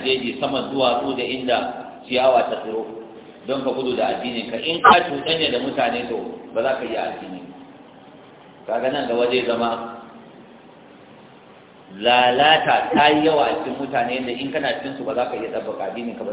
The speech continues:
sai dai ka fito. Sai ka ƙaurace musu. Amma wannan zamanin bai zo ba tukunna. Amma dai lalacewan al'umma ta kai inda ta kai, ta yadda in kowa ka ce za ka yi mu'amala da shi, to, ƙarshen ta lalacewa za ka yi, zai tafiyar maka da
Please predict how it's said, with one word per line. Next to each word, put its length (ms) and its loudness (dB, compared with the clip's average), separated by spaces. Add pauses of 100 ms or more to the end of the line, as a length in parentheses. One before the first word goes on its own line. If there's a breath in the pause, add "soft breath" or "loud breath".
sai 80 -8
dai 160 -8
ka 80 -4
fito. 300 -8 (1400)
Sai 80 -8
ka 160 -2
ƙaurace 380 -2 (100)
musu. 240 -16 (880)
Amma 160 -6
wannan 240 -2
zamanin 400 0
bai 160 -8
zo 160 -8
ba 160 -4
tukunna. 360 -10 (120)
Amma 300 0 (100)
dai 160 2
lalacewan 880 4
al'umma 400 -4 (720)
ta 240 2
kai 160 0
inda 240 -4
ta 160 -2
kai, 160 -2
ta 80 -4
yadda 280 -2 (120)
in 320 -2
kowa 400 4
ka 160 2
ce 80 -2
za 160 4
ka 100 -2
yi 60 -2
mu'amala 480 -2
da 160 -6
shi, 160 -10 (440)
to, 120 -6
ƙarshen 340 -6
ta 140 -2
lalacewa 500 2
za 100 0 (100)
ka 60 -6
yi, 80 -4
zai 200 -2
tafiyar 240 -4
maka 240 -4
da 140 0